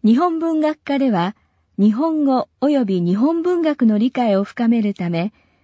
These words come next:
基礎知識や技術を習得するとともに、日本語の歴史や日本文学の流れを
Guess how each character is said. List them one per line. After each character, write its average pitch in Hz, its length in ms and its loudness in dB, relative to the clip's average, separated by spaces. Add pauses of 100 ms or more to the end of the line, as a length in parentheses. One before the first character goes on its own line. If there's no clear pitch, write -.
(180)
基 - 60 -20
礎 349 200 0
知 359 140 0
識 - 280 -6
や 165 140 0
技 220 140 -2
術 277 300 -4
を 160 80 -4
習 226 240 -2
得 - 200 -6
す - 160 -6
る 311 120 0
と 302 120 0
と 285 140 -2
も 233 120 0
に、 175 220 -4 (760)
日 220 140 4
本 294 220 2
語 285 100 2
の 269 140 2
歴 254 220 -2
史 - 180 -4
や 233 220 0 (300)
日 185 120 2
本 320 240 2
文 330 220 0
学 262 240 0
の 196 140 2
流 202 280 0
れ 220 120 0
を 190 200 -2